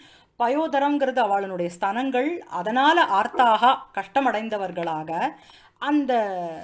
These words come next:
ஸ்திரியாக, அந்த அஸ்வமுக்கியகா என்ன பண்றா அப்படின்னா, மந்தாம் தங்களுடைய அந்த மெதுவான கதிம் நடையை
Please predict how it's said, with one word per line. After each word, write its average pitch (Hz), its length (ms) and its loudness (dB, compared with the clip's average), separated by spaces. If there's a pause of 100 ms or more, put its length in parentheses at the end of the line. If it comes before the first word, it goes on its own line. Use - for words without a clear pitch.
ஸ்திரியாக, 202 580 0
அந்த 214 360 -2
அஸ்வமுக்கியகா 180 920 -2 (380)
என்ன 233 200 0
பண்றா 247 420 2 (100)
அப்படின்னா, 196 540 -4 (100)
மந்தாம் 185 840 0 (260)
தங்களுடைய 262 960 -2
அந்த 214 340 -6
மெதுவான 262 640 2
கதிம் 220 500 -4 (140)
நடையை 196 760 -2